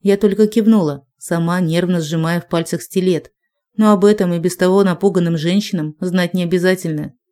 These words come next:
«Я всё расскажу, только потом», как можно спокойнее ответила я, помогая бабушке спускаться. «А вещи собрать?», не унималась мама.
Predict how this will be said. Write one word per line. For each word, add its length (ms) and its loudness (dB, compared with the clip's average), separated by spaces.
«Я 180 0
всё 220 0
расскажу, 500 0
только 280 -4
потом», 520 0
как 180 -6
можно 300 -2
спокойнее 600 2
ответила 420 -4
я, 300 -4
помогая 460 0
бабушке 400 -2
спускаться. 680 -10
«А 140 0
вещи 320 -2
собрать?», 520 -2
не 100 0
унималась 500 0
мама. 380 -2